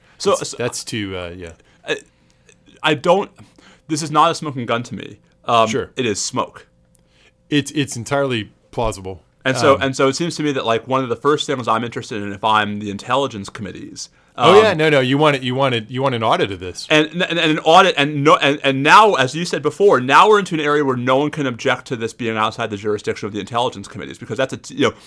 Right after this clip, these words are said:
Speaker 1: the purpose of the T S S C I system is to protect T S S C I information. That is something in which the intelligence committees have a deeply interest,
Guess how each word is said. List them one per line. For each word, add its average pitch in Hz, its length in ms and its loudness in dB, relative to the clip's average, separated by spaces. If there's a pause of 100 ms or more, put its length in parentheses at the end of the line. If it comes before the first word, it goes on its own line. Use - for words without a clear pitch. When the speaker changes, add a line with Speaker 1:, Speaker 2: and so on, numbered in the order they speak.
(120)
Speaker 1:
the 135 120 4
purpose 170 420 -2
of 151 120 0
the 139 80 -4
T 151 220 -2
S 139 140 -2
S 135 140 -2
C 131 120 -4
I 127 160 6
system 92 600 -4 (320)
is 120 120 -4
to 139 100 -4
protect - 460 -4
T 143 180 0
S 131 120 -2
S 131 140 -4
C 131 100 -6
I 110 140 4
information. 110 480 -6
That 120 140 0
is 170 80 -2
something 143 260 -4
in 123 80 -8
which 113 160 -6
the 120 60 -8
intelligence 113 540 -2
committees 104 340 -6
have 104 160 -6
a 98 120 -6
deeply 120 600 -6
interest, 107 500 -10